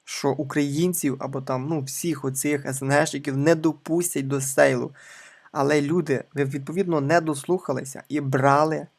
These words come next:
і продавали свої діскорди по п'ятдесят-сімдесят доларів, а могли залутати як мінімум на один аккаунт тисячу сімсот доларів. Но за страху дослухалися тільки до себе, не послухали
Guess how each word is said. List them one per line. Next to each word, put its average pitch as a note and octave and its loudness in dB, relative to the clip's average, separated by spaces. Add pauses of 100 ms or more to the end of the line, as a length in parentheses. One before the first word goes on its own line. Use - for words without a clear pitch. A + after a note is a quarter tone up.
(100)
і D#3+ 0
продавали C3+ 0 (600)
свої F3 -2
діскорди D#3+ 0 (100)
по D3 -6
п'ятдесят-сімдесят C3+ -2
доларів, B2 -4 (440)
а C#3+ 0
могли D#3 4
залутати C#3 2
як C3+ -2
мінімум D3+ 0
на C3 0
один C3+ 2
аккаунт C3+ -2 (340)
тисячу E3 0
сімсот C3+ -4
доларів. B2 -2 (540)
Но F3 4
за C#3+ 2
страху D3+ 8 (880)
дослухалися C#3+ 0
тільки C#3+ -4
до C3+ 0
себе, D3+ 6
не C3 -2
послухали D3+ -4